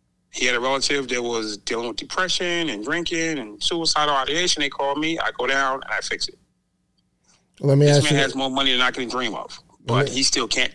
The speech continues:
Speaker 1: save his relative.
Speaker 2: Do you, do you think it's because of that hyper focus on building wealth?
Speaker 1: I mean, people, people are people. Um, rich people have stresses like poor people. White people have stresses like black people. They're all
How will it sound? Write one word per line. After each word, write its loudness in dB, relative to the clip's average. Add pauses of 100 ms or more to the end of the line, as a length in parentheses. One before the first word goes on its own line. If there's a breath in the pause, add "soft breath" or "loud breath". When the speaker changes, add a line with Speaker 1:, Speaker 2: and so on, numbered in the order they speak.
Speaker 1:
save 2
his -6
relative. -4 (380)
Speaker 2:
Do 0
you, 4
do 0
you 6
think 4
it's 4
because 2
of 4
that 6
hyper 4
focus 2
on 2
building 4
wealth? 2 (1500)
Speaker 1:
I -2
mean, -4
people, -2
people -2
are -4
people. -6 (540 loud breath)
Um, 0
rich -4
people -4
have -2
stresses 0
like -4
poor -2
people. -6 (480 loud breath)
White -2
people -4
have -2
stresses -4
like -6
black -2
people. -4
They're 0
all 0